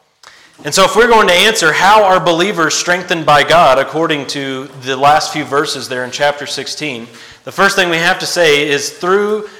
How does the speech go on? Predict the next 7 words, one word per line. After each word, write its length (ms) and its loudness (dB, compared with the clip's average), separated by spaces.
the 100 -4
gospel 440 0
message 540 -4
that 240 -6
permeates 600 -2
the 180 -6
entire 720 0